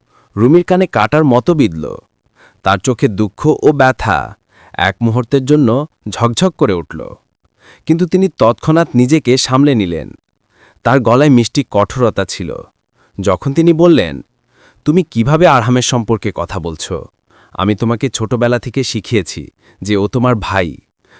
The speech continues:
তুমি বারবার কেন বলছো যে ও কচরা থেকে পাওয়া? কখনো ভেবেছ তার হৃদয় তোমার কথার কি প্রভাব পড়ে? সে তোমাকে কত সম্মান দেয়, কত শ্রদ্ধা করে।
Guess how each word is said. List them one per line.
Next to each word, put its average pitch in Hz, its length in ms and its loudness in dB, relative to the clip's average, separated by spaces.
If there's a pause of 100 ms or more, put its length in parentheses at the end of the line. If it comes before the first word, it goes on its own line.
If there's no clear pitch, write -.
(120)
তুমি 151 200 4
বারবার 123 420 2
কেন 139 360 2
বলছো 156 460 2
যে 117 140 2
ও 139 160 4
কচরা 123 320 -2
থেকে 160 220 -4
পাওয়া? 151 400 0 (520)
কখনো 165 340 2
ভেবেছ 131 420 0 (480)
তার 101 140 0
হৃদয় 98 360 -2
তোমার 123 260 -2
কথার 120 340 -4
কি 120 220 -4
প্রভাব 123 440 -2
পড়ে? 143 340 0 (560)
সে - 180 0
তোমাকে 190 400 2
কত 156 180 2
সম্মান 151 520 2
দেয়, 98 260 -2
কত 151 160 0
শ্রদ্ধা 156 460 0
করে। 92 360 0